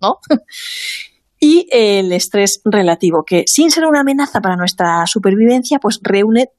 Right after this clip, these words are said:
todos los factores que hacen de esa situación algo estresante, que sería como el estrés contemporáneo que tenemos nosotros, ¿no? Con el trabajo, la economía, las relaciones. ¿Y cuáles son los cuatro factores del estrés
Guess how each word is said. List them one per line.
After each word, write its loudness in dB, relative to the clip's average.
todos 0
los -6
factores -4
que -4
hacen -4
de -6
esa -6
situación -2
algo -2
estresante, -6
que -14
sería 0
como -2
el -2
estrés -4
contemporáneo -2
que -6
tenemos -4
nosotros, -6
¿no? 0
Con -4
el -12
trabajo, -10
la -8
economía, -2
las -8
relaciones. -6
¿Y -8
cuáles -2
son -4
los -4
cuatro -2
factores -2
del -4
estrés -4